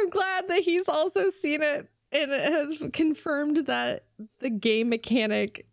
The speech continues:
is something that is confirmed in lore, and it's not just a game mechanic. I appreciate that.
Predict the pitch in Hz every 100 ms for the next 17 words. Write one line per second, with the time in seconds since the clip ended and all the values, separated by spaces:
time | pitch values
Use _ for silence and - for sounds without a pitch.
0 | _ _ - 226 269 247 240 226 220 208
1 | 214 - - 214 - 254 208 202 190 208
2 | 196 190 190 185 180 180 190 214 240 214
3 | 214 214 196 202 - 202 - 190 196 -
4 | - - - - - _ _ _ _ _
5 | _ _ _ _ _ _ _ _ _ _
6 | _ - - _ _ _ _ _ _ _
7 | _ _ _ _ _ _ _ _ _ _
8 | _ _ _ - 202 202 208 196 - -
9 | - - 50